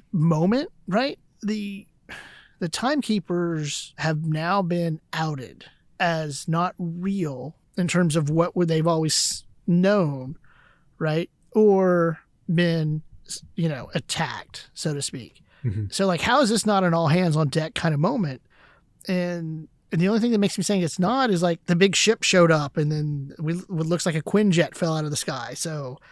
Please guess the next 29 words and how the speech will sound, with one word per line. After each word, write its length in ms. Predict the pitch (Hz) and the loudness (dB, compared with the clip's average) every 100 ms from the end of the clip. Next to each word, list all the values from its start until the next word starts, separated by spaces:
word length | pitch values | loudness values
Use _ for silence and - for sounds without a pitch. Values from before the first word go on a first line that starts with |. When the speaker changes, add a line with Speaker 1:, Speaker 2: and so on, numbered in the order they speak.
| - - | -20 -20
Speaker 1:
so 140 | - 190 | -6 -4
the 80 | 160 | -2
T 180 | 226 | -2
V 180 | 285 294 | 0 2
A 100 | 247 | 2
still 240 | - 233 175 | 2 2 2
working. 340 | 156 139 - | 2 -2 -8
The 60 | - | -10
T 160 | - 196 | -4 -2
V 140 | 226 | 2
A 80 | 220 | 2
doesn't 220 | 180 156 | 2 0
stop. 360 | 135 143 123 123 _ - - - | -4 -6 -8 -10 _ -20 -20 -4
Speaker 2:
Mm-hmm. 320 | 135 120 127 | -2 0 0
Speaker 1:
Um, 500 | 165 170 165 151 143 - | 0 2 0 -2 -6 -2
you 100 | 175 | 0
know, 120 | 165 | 2
which 120 | 160 | 2
I 60 | 165 | 4
found 480 | 190 185 175 165 170 | 6 6 6 4 -2
that 520 | 180 147 165 165 156 - | -4 -2 -2 -2 -6 -6
pretty 260 | 170 156 156 | -6 -4 -6
interesting. 580 | 147 156 - 139 131 147 _ _ _ _ - | -6 -6 -8 -10 -10 -16 _ _ _ _ -8
Um, 720 | 170 156 156 151 151 151 151 _ _ - | -6 -4 -6 -8 -8 -10 -12 _ _ -6
you 100 | 202 | -4
know, 120 | 143 | -4
Thanos' 440 | 139 196 208 - 185 | 0 2 2 2 0
ship, 340 | - 190 190 - - - - | 0 0 0 -6 -20 -20 -12
uh, 560 | 160 165 160 165 156 165 | -6 -4 -2 -4 -4 -6